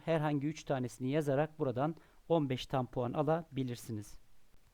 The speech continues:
İkinci sorumuza bakıyoruz arkadaşlar. İkinci sorumuzdan da on beş puan alacakmışız ve üç tane grup vermiş öğretmenimiz. Pamuk içinde fasulye tanelerini çimlendirmek istiyormuş öğrencilerimiz.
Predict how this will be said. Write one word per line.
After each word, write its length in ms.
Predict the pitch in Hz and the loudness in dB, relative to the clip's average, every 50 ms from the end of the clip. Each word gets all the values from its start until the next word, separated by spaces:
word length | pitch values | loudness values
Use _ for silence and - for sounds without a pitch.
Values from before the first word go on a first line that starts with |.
| _ _ _ - - - _ _ _ _ _ - | _ _ _ -20 -20 -20 _ _ _ _ _ -18
İkinci 360 | - - - 208 196 202 214 208 | -14 -4 0 2 4 4 4 2
sorumuza 500 | - - 190 180 185 185 160 170 160 151 | 2 2 4 4 4 4 4 4 4 4
bakıyoruz 400 | 156 151 - - 151 143 127 143 | 2 0 0 0 0 0 2 2
arkadaşlar. 640 | 139 139 135 - 131 127 135 127 - - 185 180 | 2 2 2 0 0 0 0 -2 0 0 0 0
İkinci 300 | 175 - - 180 165 147 | 0 -2 0 -2 -2 -2
sorumuzdan 640 | - - 165 160 151 151 143 127 139 135 135 139 | -2 0 0 2 2 2 0 2 2 2 2 2
da 100 | 165 165 | 2 2
on 260 | - 160 160 165 165 156 | 2 2 0 2 2 2
beş 200 | 156 151 - - | 2 0 0 -4
puan 240 | - 156 151 151 | 0 2 2 4
alacakmışız 840 | 151 135 131 123 123 123 120 - 127 127 - - 180 170 151 131 - | 4 2 2 2 0 -2 -2 -2 -4 -6 -4 -2 -4 -4 -4 -2 0
ve 300 | 147 135 139 151 160 - - | 2 4 4 4 2 0 -4
üç 200 | 180 - - - | -8 -8 -8 -10
tane 340 | - - 170 165 160 156 143 | -2 0 2 2 4 2 0
grup 440 | 127 - - 147 165 165 - - 147 | -2 -2 -2 -2 -2 -2 -2 0 2
vermiş 320 | 139 127 123 120 - - | 2 2 2 0 -2 -4
öğretmenimiz. 720 | 135 127 127 123 - - - 127 123 131 147 180 196 - | -4 -2 -2 -4 -6 -2 -2 0 2 4 2 2 0 0
Pamuk 340 | - - 170 165 175 170 - | 0 2 2 2 2 0 -4
içinde 340 | - - - - 135 123 123 | -8 -14 -6 -4 -2 -2 -2
fasulye 480 | - - 156 156 - 170 156 160 156 | 2 0 0 0 0 -2 -2 -2 0
tanelerini 580 | - 151 135 131 127 127 123 127 127 143 175 190 | 0 0 0 2 2 2 2 2 2 2 0 0
çimlendirmek 800 | - - - 143 139 139 143 139 135 139 135 143 170 170 - | -2 -2 0 2 2 4 2 2 2 2 2 0 0 -2 -2
istiyormuş 580 | 165 - - _ - 151 139 120 117 113 - - | -8 -14 -12 _ 0 0 2 2 2 0 -2 -4
öğrencilerimiz. 880 | - 127 123 117 120 117 113 117 113 113 110 117 127 151 180 - - | -4 -2 0 2 2 0 0 0 0 0 0 2 2 0 0 -2 -6